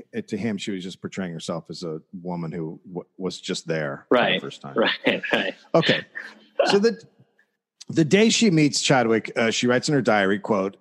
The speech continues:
Speaker 1: "Miss Cassie Chadwick, I like the sound of that. I have been husbandless as Cassie Hoover for too long now. I thought I would be happy when I opened my own brothel on the west side of town, but instead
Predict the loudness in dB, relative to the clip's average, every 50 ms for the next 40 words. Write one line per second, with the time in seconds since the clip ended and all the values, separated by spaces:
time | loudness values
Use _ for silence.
0 | _ -10 -6 -4 -4 -4 -4 -6 -10 -14 -16 _ _ _ _ _ -16 -8 -6 -6
1 | -4 -6 -6 -8 -10 -10 -10 -10 -8 -4 -2 -2 -2 -2 -4 -10 -14 -14 -18 _
2 | _ -4 -2 0 -2 -2 -2 -4 -6 -6 -6 -4 -4 -4 -4 -4 -6 -6 -10 -12
3 | -12 -14 -18 _ _ _ _ _ _ _ _ _ _ _ -2 -2 0 0 -2 -2
4 | -2 -2 -2 0 0 -2 -4 -6 -8 -2 0 2 2 2 0 -4 -4 -4 -6 -6
5 | -10 -12 -12 -8 -8 -8 -8 -8 -10 -6 -4 -4 -4 -4 -4 -6 -4 -4 -4 -4
6 | -4 -8 -10 -10 -10 -12 -12 _ -4 -2 0 0 0 0 0 2 0 0 0 -2
7 | -6 -10 -12 -14 -14 -16 -12 -10 -10 -10 -10 _ _ -4 -4 -4 -4 -8 _ _
8 | -4 -4 -2 -2 -2 -4 -4 -4 -4 -4 -4 -4 -6 -4 -2 -2 -2 0 0 -2
9 | -2 -2 0 0 0 0 0 0 -2 -2 -2 -2 -2 0 0 0 -2 -2 0 0
10 | 0 0 0 -2 -6 -6 -6 -6 -6 -6 -6 -4 -4 -6 -6 -6 -8 -8 -8 -10
11 | -14 -14 -12 -12 -12 -12 -12 -12 -12 -12 -14 -14 -10 -6 -4 -4 -4 -6